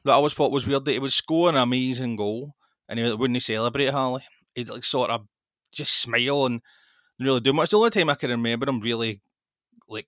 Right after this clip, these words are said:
celebrating the way it should have been celebrated was when he scored that goal against Aberdeen. But, I mean, he didn't really celebrate that much. And, like, he'd done that, I mean, he'd celebrated a wee bit when he scored that goal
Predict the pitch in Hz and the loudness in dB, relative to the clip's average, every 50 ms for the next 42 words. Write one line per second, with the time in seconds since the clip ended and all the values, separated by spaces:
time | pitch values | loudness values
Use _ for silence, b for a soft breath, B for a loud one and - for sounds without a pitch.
0 | _ _ - - - - 120 123 131 123 127 135 123 117 113 113 117 113 104 - | _ _ -8 -8 -4 -2 2 2 2 2 2 0 0 0 -2 -2 -2 -2 -4 -4
1 | - 131 127 143 151 165 170 156 - 170 170 160 160 165 - _ - 120 117 110 | -6 -6 -4 -4 -6 -6 -6 -4 -2 -2 -2 0 -2 -6 -6 _ -8 -6 -6 -4
2 | 113 107 110 - - 127 117 110 113 107 104 113 110 113 107 107 - 113 107 104 | -4 -6 -8 -8 -8 -8 -4 -4 -4 -4 -4 -4 -4 -4 -6 -6 -4 -4 -4 -4
3 | 110 104 101 117 131 165 185 - _ b b b b b b b b b b _ | -4 -8 -8 -8 -12 -12 -12 -16 _ b b b b b b b b b b _
4 | _ _ _ 156 156 139 - - - 147 156 156 156 156 143 - _ _ _ _ | _ _ _ -2 -2 -2 -2 -4 -6 -6 -6 -4 -4 -6 -8 -10 _ _ _ _
5 | _ _ - 196 254 302 320 277 226 196 185 - 175 165 202 226 285 311 277 269 | _ _ -4 -4 -4 -2 0 0 2 2 2 2 2 2 2 2 0 -2 -2 -2
6 | 269 269 247 233 233 240 - - - b b b b b b b b b b - | -4 -2 -2 -2 -2 -4 -8 -12 -12 b b b b b b b b b b -12
7 | - - 165 170 170 175 175 170 147 - - - - - _ _ _ _ _ 170 | -2 2 2 2 4 2 2 0 0 0 -4 -10 -14 -14 _ _ _ _ _ -8
8 | 160 143 190 190 202 202 190 180 170 135 - 151 151 160 151 147 147 127 - - | 2 4 4 4 6 6 6 8 8 6 4 2 0 0 -4 -4 -6 -6 -6 -6
9 | 143 135 123 - - 175 175 175 170 165 - - 110 104 113 113 110 139 113 95 | -6 -6 -4 0 4 4 4 4 4 0 0 -2 -4 -4 -2 2 2 2 2 2
10 | 113 107 110 - - - - 113 110 104 117 113 90 98 110 107 107 107 110 110 | -2 -6 -6 -8 -8 -6 -6 -6 -4 -2 -2 -2 -2 -4 -6 -6 -6 -6 -8 -10